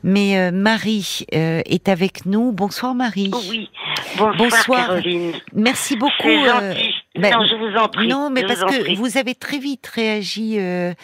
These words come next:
Speaker 2: Oui,
Speaker 1: euh, à
Speaker 2: tout de
Speaker 1: l'appel
Speaker 2: suite.
Speaker 1: de, de Catherine qui se demandait comment accompagner, euh, son amie, euh, qui,
Speaker 2: Oui.
Speaker 1: chez qui on vient de, malheureusement de découvrir un cancer très
Speaker 2: Oui.
Speaker 1: métastasé. Le pronostic, euh, bon, est assez sombre
Speaker 2: Vital
Speaker 1: c'est
Speaker 2: est
Speaker 1: l'espace de
Speaker 2: engagé.
Speaker 1: quelques mois,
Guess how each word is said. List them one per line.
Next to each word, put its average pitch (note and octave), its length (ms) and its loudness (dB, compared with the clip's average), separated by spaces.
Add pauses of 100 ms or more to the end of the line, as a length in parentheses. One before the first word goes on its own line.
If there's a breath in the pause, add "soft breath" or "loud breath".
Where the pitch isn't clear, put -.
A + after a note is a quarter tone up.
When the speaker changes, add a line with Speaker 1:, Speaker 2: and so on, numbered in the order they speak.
(220 loud breath)
Speaker 2:
Oui, A3+ 160 0
Speaker 1:
euh, F3+ 180 2
à E3 60 2
Speaker 2:
tout F3 40 0
de F#3 40 0
Speaker 1:
l'appel A3 400 0
Speaker 2:
suite. G3 100 -2
Speaker 1:
de, G3 140 2
de F#3 120 -2
Catherine G#3+ 520 -2
qui G3+ 140 -8
se - 140 -6
demandait G3 600 -2
comment G#3 580 -2
accompagner, F#3 1000 -2
euh, E3 160 -2
son F3 380 -4
amie, F#3 420 -2 (500 loud breath)
euh, D#3+ 240 -2 (100)
qui, F3+ 80 -4
Speaker 2:
Oui. F#3 120 2
Speaker 1:
chez - 400 -4
qui - 260 -2
on F3+ 80 2
vient F3 220 2
de, F3+ 140 0
malheureusement E3 540 0
de F3 60 -2
découvrir D#3+ 480 -4
un D#3 140 -2
cancer D#3+ 500 -2
très - 240 -4
Speaker 2:
Oui. D#3 140 0
Speaker 1:
métastasé. D#3+ 800 0
Le D3+ 100 -4
pronostic, D3+ 800 -6
euh, C#3+ 180 0
bon, C3 280 -4 (180)
est B2+ 420 -4
assez C3 260 -4
sombre D#3+ 280 0
Speaker 2:
Vital E3 180 2
Speaker 1:
c'est E3 120 2
Speaker 2:
est D3 40 0
Speaker 1:
l'espace C#3+ 340 0
de A#2 40 4
Speaker 2:
engagé. A2+ 160 2
Speaker 1:
quelques E3 400 -6
mois, C#3 280 -2